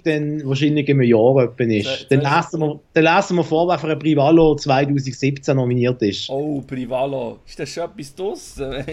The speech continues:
Speaker 2: <laughs> Auch nicht.
Speaker 1: Schau doch mal rasch nach. In dieser, in dieser Zeit, äh, sag ich schon mal, das ist, äh, die zweite Ausgabe gewesen von Mark und Mark, der schlechteste Podcast von der Welt.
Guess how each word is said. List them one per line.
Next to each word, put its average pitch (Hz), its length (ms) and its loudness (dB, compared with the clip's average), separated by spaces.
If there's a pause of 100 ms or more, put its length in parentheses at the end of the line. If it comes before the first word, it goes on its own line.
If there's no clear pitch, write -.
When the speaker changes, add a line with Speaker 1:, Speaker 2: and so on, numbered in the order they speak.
(240)
Speaker 2:
<laughs> 139 240 -16
Auch 147 360 -8
nicht. 131 340 -12 (880)
Speaker 1:
Schau 180 100 4
doch - 160 -2
mal 185 180 6
rasch 147 160 4
nach. 131 400 2 (220)
In 123 80 -4
dieser, 160 400 2
in 131 80 -4
dieser 160 240 2
Zeit, 160 340 -2
äh, 135 640 2 (380)
sag 247 220 4
ich 269 100 0
schon 247 200 2
mal, 240 240 2
das 175 180 -6
ist, 175 180 -2
äh, 113 260 -4
die 123 120 -6
zweite 131 400 -4
Ausgabe 170 400 2
gewesen 135 380 2
von 107 180 2 (280)
Mark 131 580 0
und 143 180 6
Mark, 127 460 4
der 143 80 2
schlechteste 190 600 -2
Podcast 175 580 -2
von 156 120 -2
der 139 80 2
Welt. 123 320 2